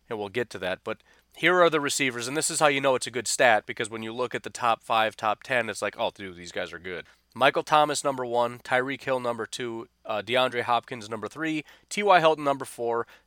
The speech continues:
Davante Adams, number five. Two point four two yards per route run. So we have heard a little bit about him possibly getting put into the slot. Um, obviously, you want your best guy outside, but we know he can be extremely effective in the slot,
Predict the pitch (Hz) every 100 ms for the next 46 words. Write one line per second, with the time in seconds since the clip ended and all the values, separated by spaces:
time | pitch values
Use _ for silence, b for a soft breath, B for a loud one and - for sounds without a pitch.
0 | - 120 123 123 127 113 110 110 101 107
1 | 107 98 - 92 80 50 - _ _ _
2 | _ _ _ _ _ _ _ 190 202 -
3 | 165 151 - 147 135 - 139 123 120 120
4 | 117 - - 120 113 110 101 104 92 78
5 | - _ _ - 110 110 127 160 147 143
6 | 143 143 135 131 120 120 110 131 113 127
7 | 113 127 113 113 110 - 104 117 107 101
8 | 90 87 117 113 110 - _ _ _ 107
9 | 98 95 - 123 123 120 - 120 113 101
10 | b b b - 120 123 123 - 117 120
11 | 110 - 120 117 110 104 - 135 127 120
12 | 117 _ 113 101 107 117 123 117 117 110
13 | 107 104 - 120 110 101 - 107 - 101
14 | 90 87 104 98 95